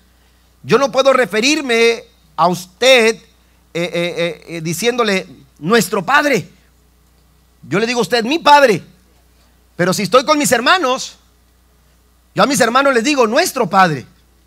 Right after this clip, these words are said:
Eh, eh, "nuestro Padre". ¿Por qué? Porque es el Padre mío, es el Padre de mi hermano Gesiel, de mi hermano Armando, de mi hermano Misael, de mi hermana Madelka o Carmen.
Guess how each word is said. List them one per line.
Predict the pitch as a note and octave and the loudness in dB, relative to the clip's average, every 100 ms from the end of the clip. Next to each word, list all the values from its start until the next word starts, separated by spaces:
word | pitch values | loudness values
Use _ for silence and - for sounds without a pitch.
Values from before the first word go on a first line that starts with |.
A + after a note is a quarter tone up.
| _ _ _ _ _ _ _ _ _ _ _ | _ _ _ _ _ _ _ _ _ _ _
Eh, | A2+ B2+ _ | -16 -16 _
eh, | B2+ - | -20 -10
"nuestro | G3 D#4+ - C4+ | 0 2 2 -2
Padre". | G#3+ A3+ F3+ E3+ | 0 -2 -2 -6
¿Por | G3 F#3 | -6 -2
qué? | B3+ | -2
Porque | F#3+ F#3 F#3 F3 - | -2 -6 -4 -6 -6
es | E3+ F3+ | -6 -2
el | B3 | 0
Padre | - C4 B3+ A3+ | 2 2 2 0
mío, | D#4 E4+ B3 B3+ | 0 -2 0 0
es | - | -2
el | F#3+ | -2
Padre | F#3+ G3+ G#3 G3 | 0 0 0 -2
de | F3+ | -2
mi | F#3 | -2
hermano | F#3+ D4+ | -2 -2
Gesiel, | C#4+ C4+ C4 A3+ E4 B3 _ _ _ _ | -2 -4 -2 -4 -6 -12 _ _ _ _
de | C3 | -10
mi | D3 | -8
hermano | D3 B3+ D#4 | -4 -2 0
Armando, | C4 B3+ C4 B3 | 0 0 0 -2
de | |
mi | G3 | -2
hermano | E3 A#3+ | -4 -4
Misael, | D4 C4+ C#4+ B3 C4 D4 _ _ _ _ _ | -4 -2 0 0 -2 -6 _ _ _ _ _
de | D3+ | -6
mi | F3 | -4
hermana | E3 F3+ F#3+ F3 - | -4 -2 0 0 -2
Madelka | C3+ C3+ C#3 C#3+ F3 E4 D4+ | -12 -14 -10 -2 0 0 0
o | D#3+ | -4
Carmen. | - E4 C#4+ C#3 | -2 -4 -4 -10